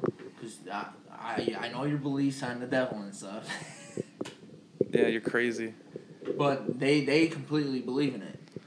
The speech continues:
Speaker 1: And they
Speaker 2: I
Speaker 1: know,
Speaker 2: get it.
Speaker 1: and th-, they know that the rapture could happen. If the rapture does happen, all these Christians, uh, born-again Christians, will disappear, and everyone will be like,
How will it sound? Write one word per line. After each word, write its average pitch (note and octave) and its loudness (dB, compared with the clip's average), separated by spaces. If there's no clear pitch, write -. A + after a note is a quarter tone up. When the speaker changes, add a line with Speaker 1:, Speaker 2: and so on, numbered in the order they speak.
Speaker 1:
And C3 0
they D3 6
Speaker 2:
I C#3+ 10
Speaker 1:
know, F#3+ 10
Speaker 2:
get B2 10
it. C3+ 6
Speaker 1:
and C#3 -2
th-, C3+ -2
they C#3 2
know D#3+ 6
that B2+ 0
the - -12
rapture C3 0
could B2 -8
happen. A2 -6
If - -12
the B2+ -6
rapture C#3 0
does D3 0
happen, A#2 -2
all B2 2
these C#3 0
Christians, A#2+ -4
uh, A#2 -2
born-again C#3+ 0
Christians, A2+ -4
will B2+ -8
disappear, C3+ 0
and A#2+ 0
everyone B2+ 0
will - -6
be A#2 -2
like, A2+ -6